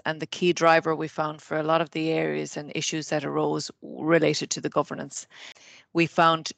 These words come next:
significant failings within governance across each of the incidents, uh,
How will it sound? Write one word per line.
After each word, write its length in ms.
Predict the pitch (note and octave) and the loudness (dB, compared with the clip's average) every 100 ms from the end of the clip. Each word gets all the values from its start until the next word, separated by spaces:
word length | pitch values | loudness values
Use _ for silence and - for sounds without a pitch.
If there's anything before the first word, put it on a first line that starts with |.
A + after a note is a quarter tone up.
| _ | _
significant 760 | - - D#3+ F#3 F#3 F#3 F#3 D#3+ | -8 -4 -2 2 2 0 -2 -4
failings 600 | - D#3+ D#3 D3+ D3+ - - - | 4 4 4 -2 -10 -14 -16 -8
within 300 | - E3+ F#3 | 0 4 4
governance 400 | F#3+ E3+ D#3 D#3 | 4 2 2 -2
across 340 | D#3 - D#3 - | -4 0 0 0
each 260 | E3+ - E3 | -6 -4 -6
of 120 | C#3+ | -6
the 220 | D#3 D3+ | -4 -2
incidents, 580 | D3+ - - D3 D3+ - - | -4 -6 -8 -8 -10 -12 -4
uh, 420 | D3+ D3+ D3 - | 0 2 0 -2